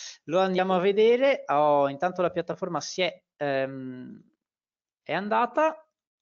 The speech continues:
andiamo a prendere il template per il comparto azionario e direi che prima di passare alle azioni single, come al solito, facciamo un recap di quelli che sono i principali indici azionari,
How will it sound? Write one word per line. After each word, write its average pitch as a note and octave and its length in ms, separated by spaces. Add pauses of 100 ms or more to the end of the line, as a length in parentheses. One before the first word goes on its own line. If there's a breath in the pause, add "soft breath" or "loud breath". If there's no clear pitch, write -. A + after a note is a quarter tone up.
(220)
andiamo C#3 320
a C3+ 60
prendere C#3+ 380
il A#2+ 100
template C3+ 680
per C3 140
il C3 80
comparto D#3+ 400
azionario G#3 600 (380 loud breath)
e A3 120
direi C4 220
che - 400 (120)
prima D#3+ 520
di C#3+ 120
passare C#3+ 380
alle C#3+ 100
azioni D#3 300
single, D3+ 320
come D3+ 180
al D3 80
solito, D3+ 300
facciamo D3+ 340
un D3 240
recap D#3 460
di C#3 120
quelli D#3 440
che D3 100
sono D#3 380
i C#3 100
principali C#3 540
indici B2 400
azionari, D#3+ 680